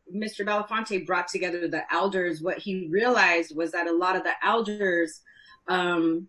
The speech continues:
you know, had their own positions. They had their own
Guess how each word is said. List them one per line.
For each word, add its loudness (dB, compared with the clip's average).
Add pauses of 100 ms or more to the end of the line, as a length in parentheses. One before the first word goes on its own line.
(140)
you 0
know, 0
had 4
their 2
own 0
positions. -2
They 0
had 2
their 0
own 4